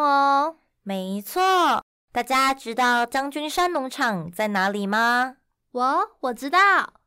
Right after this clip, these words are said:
Speaker 1: 将军山农场就在台南的白河区哦。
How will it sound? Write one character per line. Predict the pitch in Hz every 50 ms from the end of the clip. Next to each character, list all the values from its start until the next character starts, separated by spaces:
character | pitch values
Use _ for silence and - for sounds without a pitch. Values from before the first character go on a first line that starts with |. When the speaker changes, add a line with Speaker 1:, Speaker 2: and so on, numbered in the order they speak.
| _ _ _ _
Speaker 1:
将 | - 285 294 311 330 320
军 | - 330 330 339 349
山 | 359 - - 392 415 440 440 427
农 | 330 294 302
场 | - 311 330 311 285 269 254 247
就 | - 269 262
在 | 269 277 269 269 262 254
台 | - 240 247 214 214
南 | 220 226 220 214 220
的 | 220 240 233 226 226
白 | 220 220 202 214 226 262
河 | 254 269 240 240
区 | 254 - - 339 349 349
哦。 | 349 339 339 339 339 349 359 370 -